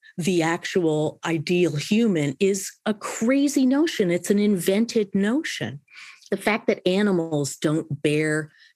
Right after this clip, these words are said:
compassion, that we don't have time for compassion, that we don't have resources for that kind of compassionate approach to animals is very limiting. We're, as human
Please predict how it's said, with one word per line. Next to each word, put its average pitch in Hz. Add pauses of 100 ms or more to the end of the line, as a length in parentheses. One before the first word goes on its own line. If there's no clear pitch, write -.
compassion, 156
that 143
we 170
don't 165
have 143
time 160
for 156
compassion, 143
that 151
we 156
don't 151
have 147
resources 139
for 143
that 131
kind 143
of 123
compassionate 135 (640)
approach 160
to -
animals 165
is 156
very 233
limiting. 196 (200)
We're, 233
as 202
human 220